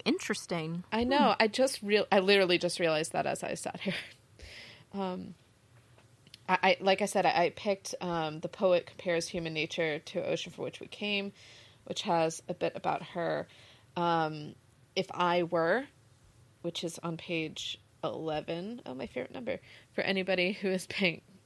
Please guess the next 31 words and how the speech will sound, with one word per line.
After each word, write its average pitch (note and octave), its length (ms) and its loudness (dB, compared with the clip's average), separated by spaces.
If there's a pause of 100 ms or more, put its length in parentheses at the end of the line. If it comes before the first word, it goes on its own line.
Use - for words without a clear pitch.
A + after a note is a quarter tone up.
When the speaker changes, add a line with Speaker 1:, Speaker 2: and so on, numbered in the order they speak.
(380)
Speaker 2:
who F#3 80 -6
is, E3 460 -6
uh, - 200 -10
following D3+ 320 -6
along, D3 280 -2 (640)
uh, D3+ 360 -4 (220)
is E3 200 -4
very A3+ 420 2 (160)
much E3 260 -6
about D#3+ 220 -4
her. C#3+ 400 -4 (100)
And E3+ 80 -4
my E3+ 100 0
favorite B3 260 -2
line F3+ 200 -2
in D#3 140 -4
that G3+ 180 -6
one D#3 300 -8
is, C3+ 520 -8 (260)
"I'm F#3 240 -2
spinning. D#3+ 680 -2 (100)
No F3+ 120 -4
one E3+ 140 -2
can E3+ 140 -12
see F3 260 -2
it, D3 160 0
but D#3+ 120 -6
it D#3 120 -6
is - 140 -6
happening." - 540 -10 (760)
Speaker 1:
Mm. E3 440 -4